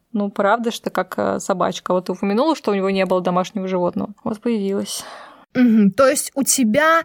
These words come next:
Speaker 2: не было вопросов в конце, почему Деев не оставил Загрейку рядом с собой? Просто потому, что пришло, э, время расстаться с этим мальчиком-щенком.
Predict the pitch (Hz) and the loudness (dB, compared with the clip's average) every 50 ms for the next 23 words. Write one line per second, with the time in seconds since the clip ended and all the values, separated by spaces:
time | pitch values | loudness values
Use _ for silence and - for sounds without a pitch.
0 | _ - 226 247 262 277 320 339 349 330 226 262 285 269 269 254 240 233 233 233 | _ 2 4 4 4 4 4 4 4 4 4 2 2 4 4 4 6 6 4 4
1 | - - 202 240 240 - - - 247 247 269 302 349 427 480 - - - 269 - | 2 2 2 2 2 2 0 0 0 2 4 4 4 4 4 2 0 0 -2 -4
2 | - - - - 247 233 226 - - - 254 233 214 202 - 202 - - - 240 | -6 -4 -2 0 2 4 4 2 2 2 4 4 2 4 2 0 0 0 2 4
3 | 233 240 254 285 311 320 330 320 320 _ _ - 196 196 196 196 277 302 320 339 | 6 6 6 4 2 2 0 0 -2 _ _ 2 4 4 4 4 4 2 2 2
4 | 339 330 311 - - 247 247 247 247 240 - - - 277 262 277 247 269 269 254 | 2 2 0 0 0 2 2 4 4 2 2 0 2 2 2 2 4 4 4 4
5 | 247 233 - - _ - 208 196 254 233 208 247 - - 320 - - 262 226 247 | 4 2 0 -2 _ 0 2 4 4 4 2 2 2 0 0 0 0 2 2 4
6 | 226 247 240 - - - - 254 226 214 202 214 220 208 190 175 180 190 - _ | 4 2 2 2 2 2 2 4 4 4 4 4 4 2 2 0 0 -4 -8 _
7 | _ _ - 220 240 302 - - - 214 - 202 - 208 208 214 233 247 233 - | _ _ -2 0 2 2 2 0 -4 -4 -4 0 0 2 4 4 4 2 0 -2
8 | - - - 226 208 202 202 196 196 - - 208 226 - - - - - 226 233 | -4 -2 0 2 2 4 4 2 0 0 0 0 2 2 0 -2 -2 -2 0 2
9 | 233 247 254 262 262 247 247 240 233 - _ _ _ _ - - 190 196 208 202 | 4 4 6 6 6 6 4 2 0 -2 _ _ _ _ -2 2 2 4 4 4
10 | 196 196 185 220 262 294 311 294 269 269 262 247 233 233 226 - - - 220 226 | 4 4 4 4 4 4 2 2 2 2 2 4 4 4 4 4 2 2 2 2
11 | - - - - - 254 247 233 - - - - 202 190 - - 220 214 202 - | 2 2 0 2 2 2 2 2 2 0 0 0 0 2 2 2 2 0 0 0
12 | - 202 190 190 190 196 202 196 202 208 214 220 220 202 - - 202 - 202 202 | 0 2 2 4 4 2 2 2 2 4 4 4 4 2 0 0 0 2 2 2
13 | 190 - - - 196 196 196 - 208 190 180 190 190 185 - | 2 2 2 2 2 2 2 2 0 0 0 0 -2 -4 -6